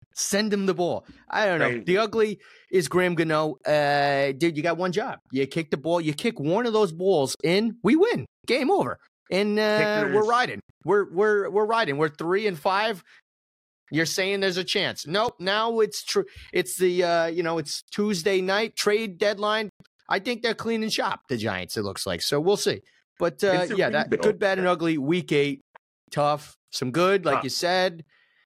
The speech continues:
Speaker 1: Some bad. And some severe ugly, particularly by the New York Giants and the Jets. The Jets suck balls, too.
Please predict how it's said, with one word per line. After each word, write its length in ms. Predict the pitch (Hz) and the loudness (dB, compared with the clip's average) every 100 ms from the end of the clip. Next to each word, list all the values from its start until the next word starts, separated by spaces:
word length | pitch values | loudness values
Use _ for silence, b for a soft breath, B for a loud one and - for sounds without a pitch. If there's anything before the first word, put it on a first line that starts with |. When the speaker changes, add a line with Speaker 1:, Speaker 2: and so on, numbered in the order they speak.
| b _ | b _
Speaker 1:
Some 240 | - 127 | -6 -4
bad. 540 | 127 135 139 143 143 123 _ _ _ | -2 0 0 -2 -4 -10 _ _ _
And 240 | 131 131 131 | -6 -4 -2
some 380 | 143 120 120 - | -2 -2 -4 -8
severe 640 | - - 156 123 185 196 139 | -4 0 0 0 0 2 0
ugly, 380 | 107 90 90 - _ _ _ _ _ _ - - | -2 -6 -12 -12 _ _ _ _ _ _ -20 -8
particularly 720 | 160 151 175 170 151 143 135 | -4 -2 -2 0 0 2 0
by 200 | 120 117 | 0 -2
the 100 | 110 | -2
New 140 | 113 | -4
York 320 | 120 117 107 95 | -2 -2 -2 -4
Giants 580 | 110 107 107 101 - - - | -4 -4 -6 -8 -10 -8 -4
and 240 | 208 240 | -2 -4
the 60 | 123 | -8
Jets. 360 | 117 104 147 | -8 -8 -6
The 100 | 392 | -4
Jets 260 | 381 453 - | -4 -6 -4
suck 240 | - - | -6 -4
balls, 300 | - 370 269 | -2 -2 -2
too. 240 | - 151 | -2 -2